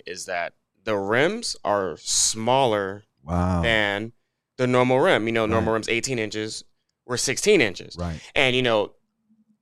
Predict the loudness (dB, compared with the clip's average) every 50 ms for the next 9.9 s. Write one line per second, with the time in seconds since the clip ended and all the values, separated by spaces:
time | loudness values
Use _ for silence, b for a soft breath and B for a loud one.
0 | _ _ _ _ 2 4 4 4 4 2 2 0 0 -2 -4 -6 -8 -6 -4 -4
1 | -4 -4 -4 -4 -4 -4 -4 -6 -4 -4 -4 -4 -4 -4 -6 -6 -6 -8 -8 -6
2 | -6 -6 -6 -8 -10 -8 -4 -4 -2 -2 -2 -4 -4 -4 -4 -4 -4 -2 -2 -4
3 | -2 -2 -2 -4 -4 -6 -6 -4 -2 -2 -2 -4 -6 -6 -6 -6 -6 -6 -8 -10
4 | -14 -14 _ -14 -12 -8 -6 -4 -2 2 4 6 6 6 4 2 -2 _ _ _
5 | _ _ _ _ _ _ -2 0 0 0 0 -2 -4 -4 -6 -6 -4 0 2 2
6 | 2 2 0 -2 -2 -4 -4 -4 -8 -6 -4 -2 -2 0 0 0 -2 -2 -2 -2
7 | 0 0 0 0 0 0 -2 -2 -2 -4 -4 -4 -4 -4 -2 -2 -2 -2 0 2
8 | 2 4 4 4 2 2 0 -2 -2 -2 -2 -2 -2 -4 -4 -6 -6 -6 -4 -6
9 | -6 -6 -6 -8 -8 -8 -6 -6 -6 -6 -6 -6 -6 -4 -4 -4 -6 -10